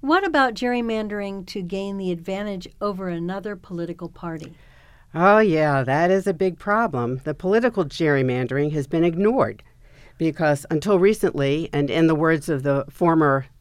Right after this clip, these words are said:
Speaker 2: Supreme Court Justice Antonin Scalia, political gerrymandering claims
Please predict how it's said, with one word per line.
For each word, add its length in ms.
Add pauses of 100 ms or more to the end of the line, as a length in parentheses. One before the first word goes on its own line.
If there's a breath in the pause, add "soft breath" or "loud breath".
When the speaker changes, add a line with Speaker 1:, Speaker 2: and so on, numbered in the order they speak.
Speaker 2:
Supreme 380
Court 240
Justice 560
Antonin 420
Scalia, 600 (520 soft breath)
political 520
gerrymandering 840
claims 640